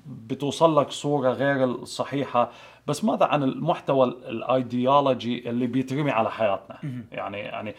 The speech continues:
Speaker 1: هي نافذة لما بتفتحها بتجيب لك، آه، الجيد وغير الجيد، الكويس والمو جيد. يعني،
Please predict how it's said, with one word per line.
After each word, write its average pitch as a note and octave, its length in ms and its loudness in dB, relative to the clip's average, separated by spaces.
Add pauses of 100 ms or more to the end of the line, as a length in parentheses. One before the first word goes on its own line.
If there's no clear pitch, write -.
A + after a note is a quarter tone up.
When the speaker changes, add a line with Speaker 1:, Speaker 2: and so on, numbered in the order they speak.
(160)
Speaker 1:
هي D#3+ 200 4
نافذة D3+ 420 4
لما A2+ 240 0
بتفتحها - 580 0
بتجيب D#3 420 -6
لك، D3+ 360 -2
آه، - 240 -4 (420)
الجيد D3 840 -2
وغير F#3+ 300 -2
الجيد، G#2 440 -6 (120)
الكويس D3 640 0
والمو - 1600 -8
جيد. G2 340 -6
يعني، F#2+ 260 -8